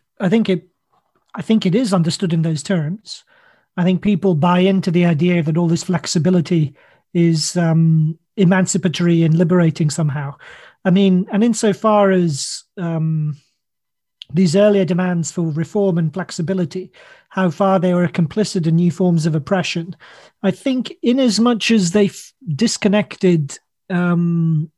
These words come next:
their critique of Fordism or those earlier arrangements, however you want to describe them,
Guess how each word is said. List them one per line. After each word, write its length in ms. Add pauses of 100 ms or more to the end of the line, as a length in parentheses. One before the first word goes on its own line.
(100)
their 240
critique 800 (440)
of 280
Fordism 800
or 500
those 320
earlier 400
arrangements, 540
however 240
you 140
want 140
to 60
describe 520
them, 180